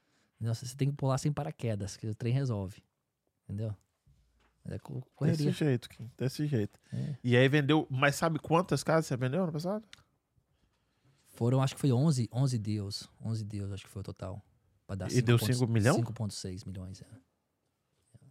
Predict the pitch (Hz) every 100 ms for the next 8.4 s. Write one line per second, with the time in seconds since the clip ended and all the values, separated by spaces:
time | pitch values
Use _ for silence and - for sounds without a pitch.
0 | _ _ 92 90 90 85 87 85 87 92
1 | 95 92 101 98 90 90 - - - _
2 | _ _ _ 113 117 120 117 123 131 123
3 | 120 _ _ _ - 135 131 127 127 120
4 | 107 107 - _ _ _ _ _ _ _
5 | _ _ _ _ _ _ _ _ _ _
6 | _ _ _ _ _ _ _ _ - 127
7 | 120 113 110 110 107 110 117 - 170 196
8 | 202 202 202 202